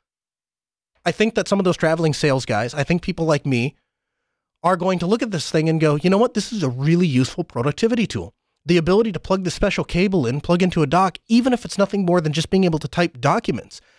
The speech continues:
That's fantastic for me. And I'll tell you where the evidence of this is. I can tell you how you can prove this walking through any airport in America in just thirty seconds.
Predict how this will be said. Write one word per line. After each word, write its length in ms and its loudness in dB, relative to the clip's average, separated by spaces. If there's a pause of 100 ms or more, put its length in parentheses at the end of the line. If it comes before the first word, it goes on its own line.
(120)
That's 160 -2
fantastic 540 -2
for 160 -6
me. 120 -6 (340)
And 80 0
I'll 80 2
tell 220 -2
you 140 4
where 140 4
the 140 -6
evidence 400 -2
of 120 -2
this 180 -8
is. 120 -12
I 120 -4
can 100 0
tell 160 2
you 80 2
how 80 2
you 140 0
can 120 -4
prove 220 2
this 180 -6
walking 300 0
through 180 -8
any 220 2
airport 340 0
in 40 0
America 520 0
in 100 2
just 220 -2
thirty 180 0
seconds. 440 -4